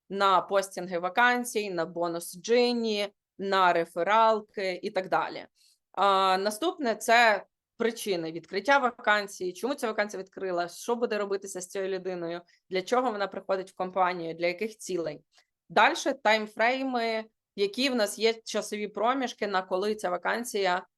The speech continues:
має бути закрита по-хорошому. Я завжди прошу, щоб в таймфрейми писали песимістик і оптимістик, та песимістичні і оптимістичні прогнози, враховуючи ситуацію на ринку.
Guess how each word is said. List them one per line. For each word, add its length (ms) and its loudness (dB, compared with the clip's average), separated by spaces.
має 360 4
бути 260 -4
закрита 440 -6
по-хорошому. 1080 0
Я 200 2
завжди 300 -6
прошу, 480 -4
щоб 200 -12
в 100 -20
таймфрейми 640 0
писали 720 2
песимістик 720 0
і 40 0
оптимістик, 720 -2
та 120 6
песимістичні 800 -2
і 80 2
оптимістичні 840 -4
прогнози, 800 0
враховуючи 720 2
ситуацію 640 0
на 120 -2
ринку. 600 -2